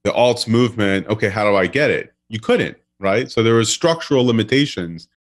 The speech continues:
to accessing these investments. If you wanted to invest, say, in a partnership that, you know, was buying a hundred million dollar piece of property or a company, like, where are you putting your ten thousand dollars? Like,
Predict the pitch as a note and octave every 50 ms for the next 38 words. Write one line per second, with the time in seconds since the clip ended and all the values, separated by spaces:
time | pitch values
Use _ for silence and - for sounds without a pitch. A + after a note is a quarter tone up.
0 | _ _ _ _ _ G#2+ - A2 A#2+ C3 B2 - - G#2+ - - G2 F#2+ F#2+ F#2+
1 | F2+ A2 B2 D3+ E3+ E3 - - F2 D#2+ - - E2+ - A2+ B2 C3+ C3+ B2+ B2+
2 | A#2+ A2 A2 - G#2+ G#2 G2+ A2+ A#2 A2 G#2+ - - - - G#2+ G2+ F#2+ G2 G2
3 | - _ _ _ _ _ A2 G#2+ G2+ G2 F#2+ F#2+ F#2 F#2 F2+ - - C3+ A#2+ A#2+
4 | C3 A#2 A2+ - A2+ G2+ F#2+ F#2 - - G2 F#2 F2+ F2 - _ _ _ G#2 G2
5 | F#2 F2 F2+ F2+ E2+ - A2 G#2+ G#2+ G#2+ G2+ F#2+ F#2 G2 A2 G#2+ G#2 G2+ G#2 G#2
6 | G2+ G2 F#2+ G2 G2 F#2+ F#2+ F#2+ F#2+ F#2 F2+ - _ _ _ _ _ - A#2+ A2+
7 | - G2+ - - A#2 B2 B2 A#2+ A2 G#2 F#2+ F#2 F2+ F2+ F#2 - - D#3+ E3+ D3
8 | - F#2+ F#2+ F#2+ F#2+ F#2 F#2 F2 - - G2+ G#2+ A2 A2+ A2 G#2+ G#2+ G#2 A2 G#2+
9 | G#2+ - A2+ G#2+ G#2 G2+ G2 F#2+ F2+ - G#2+ F#2+ F#2 G2 F#2+ F#2 F2 - G2 G2
10 | G2+ G#2 F#2 D#2 D#2 D#2+ E2 - F2 F2